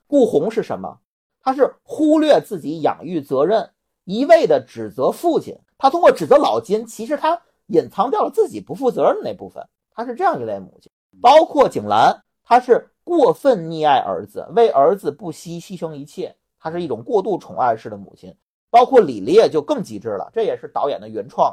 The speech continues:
思路。李烈就是一个表面上爱儿子，其实根本不爱儿子，甚至想借刀杀人害死儿子的父亲。可能导演在创作这个剧本之前，他就预设了有四种类型的父母，然后他让这个故事不断的去贴这四种类型。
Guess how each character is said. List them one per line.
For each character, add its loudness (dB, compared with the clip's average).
思 -4
路。 2
李 -12
烈 -4
就 -6
是 -12
一 -10
个 4
表 0
面 2
上 -4
爱 0
儿 0
子， -10
其 -16
实 -10
根 0
本 -6
不 -14
爱 -8
儿 -10
子， -12
甚 0
至 2
想 -6
借 2
刀 4
杀 0
人 2
害 -4
死 -14
儿 -12
子 -20
的 -12
父 -20
亲。 -20
可 -10
能 -8
导 -6
演 -2
在 0
创 -2
作 0
这 2
个 2
剧 -6
本 -8
之 -2
前， -8
他 -8
就 -2
预 0
设 4
了 4
有 0
四 -12
种 -10
类 -2
型 -14
的 -10
父 -10
母， -16
然 -2
后 2
他 -2
让 0
这 4
个 6
故 0
事 -8
不 -18
断 0
的 -8
去 -14
贴 -2
这 -2
四 -14
种 -12
类 -8
型。 -14